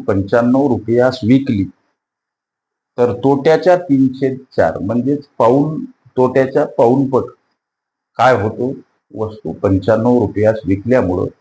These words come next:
नफा होतो. लक्षात घ्या मित्रांनो, पाव, एक चतुर्थांश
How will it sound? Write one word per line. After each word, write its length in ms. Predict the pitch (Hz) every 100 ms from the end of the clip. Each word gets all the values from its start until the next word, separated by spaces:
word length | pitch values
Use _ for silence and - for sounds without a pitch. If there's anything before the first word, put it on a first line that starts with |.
| -
नफा 320 | 104 101 107
होतो. 340 | 95 87 - - - _ _ _ _ _ _ _ _ -
लक्षात 360 | 110 - - 123
घ्या 300 | 98 101 - - - _ _ _ _ _ _ _ _ _ _ _ -
मित्रांनो, 580 | 110 101 127 123 131 131
पाव, 460 | 117 110 107 101 104 - - _ _ _ - - _ _ _ _ _ -
एक 300 | 117 131 131
चतुर्थांश 680 | - - 123 120 120 127 127